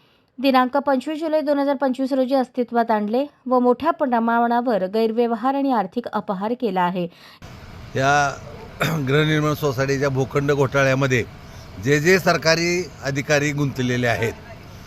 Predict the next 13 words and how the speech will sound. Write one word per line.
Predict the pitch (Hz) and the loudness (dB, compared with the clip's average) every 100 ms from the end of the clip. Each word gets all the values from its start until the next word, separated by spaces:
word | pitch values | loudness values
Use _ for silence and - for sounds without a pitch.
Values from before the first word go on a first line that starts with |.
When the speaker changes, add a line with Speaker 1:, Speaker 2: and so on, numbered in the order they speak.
| - - | -18 -8
Speaker 2:
त्यांचे | 127 123 147 | -4 -4 -2
हितसंबंध | 131 131 147 160 151 | -2 -2 -2 -2 0
गुंतलेले | 156 113 147 139 | -2 0 2 4
आहे | 139 | 4
आणि | 139 147 | 2 0
त्यांनी | 147 143 143 | -2 0 2
या | 147 | 2
बेकायदेशीर | 143 139 139 120 | 0 0 -2 -2
गोष्टी | 135 135 - | -2 -4 -4
केलेल्या | 127 139 127 120 | -4 -2 0 -2
आहेत, | 92 | -2
त्यांना | 123 135 151 98 - - - - | 0 2 2 0 -8 -14 -12 0
शासनाने | 151 127 151 151 151 | 2 2 0 2 2